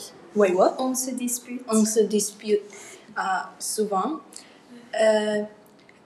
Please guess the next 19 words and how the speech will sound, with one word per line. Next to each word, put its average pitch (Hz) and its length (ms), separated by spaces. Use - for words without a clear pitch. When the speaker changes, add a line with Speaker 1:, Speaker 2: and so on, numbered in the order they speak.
Speaker 1:
and 220 480
c'est, - 360
c'est 233 340
intéressant 214 840
what 208 200
we're 190 340
reading 233 460
because 214 540
everything 196 680
relates. - 560
<laughs> - 0
Speaker 2:
Yeah. - 840
Speaker 1:
<laughs> 254 880
So 214 320
when 202 280
they 190 160
say 180 340
c'est 185 220
normal, 196 680